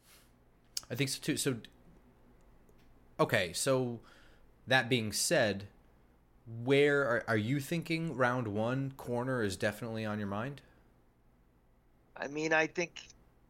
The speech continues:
Speaker 2: I, I really think it's a question between corner, center, wide receiver, the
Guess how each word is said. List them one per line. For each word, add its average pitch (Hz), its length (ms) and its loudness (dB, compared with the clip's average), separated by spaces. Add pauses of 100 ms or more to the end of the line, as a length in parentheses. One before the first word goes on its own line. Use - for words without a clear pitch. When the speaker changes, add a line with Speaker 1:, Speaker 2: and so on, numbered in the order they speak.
(420)
Speaker 2:
I, 185 480 -2
I 185 120 -2
really 185 240 0
think 196 200 -2
it's - 120 -4
a 180 60 -6
question 175 360 -2
between 151 480 -10
corner, 160 600 2 (1200)
center, 151 640 -2 (560)
wide 139 220 2
receiver, 139 640 -10
the - 60 -12